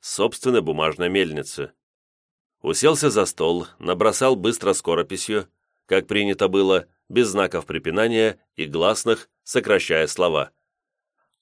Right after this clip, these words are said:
«Артмлкч, мхлстнкпкл». Артемию Лукичу, Михайло Сотник с поклоном.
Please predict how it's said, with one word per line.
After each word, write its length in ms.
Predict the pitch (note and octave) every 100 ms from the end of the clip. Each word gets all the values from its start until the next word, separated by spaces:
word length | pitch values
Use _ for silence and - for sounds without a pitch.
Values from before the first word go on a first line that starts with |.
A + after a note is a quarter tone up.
| _
«Артмлкч, 1300 | - D#2+ D#2+ - E2+ E2+ - E2+ F2+ - - - C3 B2+ _ _ _ -
мхлстнкпкл». 1500 | E2 - F#2+ F#2 - - F#2+ F#2+ - - _ F2 F#2 F2+ D2 - _ _ _ _ _ _
Артемию 520 | F2+ F2 - E2+ D2 D2
Лукичу, 600 | D2 D#2+ C#2+ B2 C3+ - _ _ -
Михайло 480 | D#2 D2 G2+ C3 G2
Сотник 420 | - F2 - G#2+
с 80 | -
поклоном. 600 | G#2+ - D#2 C#2 C2